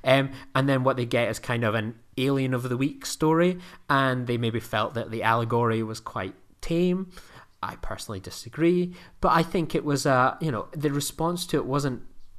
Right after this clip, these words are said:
as revolutionary as they perhaps thought it was gonna be at Paramount when they decided to go down this route. So, Amy, like, I, you know, that sounds a bit obvious, but it's hard not to ignore the, the role kind of, of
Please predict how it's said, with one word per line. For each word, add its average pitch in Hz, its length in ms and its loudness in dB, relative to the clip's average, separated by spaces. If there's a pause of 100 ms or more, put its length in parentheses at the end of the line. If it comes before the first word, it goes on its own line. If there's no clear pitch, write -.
(220)
as - 220 -8
revolutionary 120 1000 0
as 101 140 -4
they 110 160 -12 (220)
perhaps - 420 -2
thought 139 220 0
it 156 60 -2
was 104 140 -4
gonna 107 200 -4
be 110 220 -2 (140)
at - 160 -8
Paramount 113 420 -2
when 104 100 -6
they 107 80 -6
decided 98 440 -6
to 107 80 -10
go 120 160 -4
down 92 200 -4
this 92 220 -10
route. - 380 -10 (240)
So, - 200 2
Amy, 170 380 4
like, 160 280 4
I, 170 80 6
you 135 260 4
know, 107 120 -4 (640)
that 101 80 -16
sounds 92 300 -8
a 95 60 -4
bit 98 180 -4
obvious, 110 320 -2
but 113 220 -2 (360)
it's - 320 -2
hard 165 380 6
not 135 240 0
to - 120 -4
ignore 117 640 0
the, 101 640 -4 (120)
the 123 180 -4
role 113 460 0
kind 107 240 -6
of, 104 160 -4
of 98 200 -4